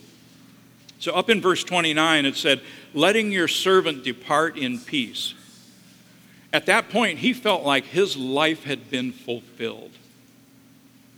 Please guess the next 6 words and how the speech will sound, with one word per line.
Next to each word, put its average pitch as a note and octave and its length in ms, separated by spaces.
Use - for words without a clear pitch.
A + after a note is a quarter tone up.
He - 160
had C3 200
seen A#2+ 840
the B2+ 80
Lord's A2+ 400
Christ. A#2 680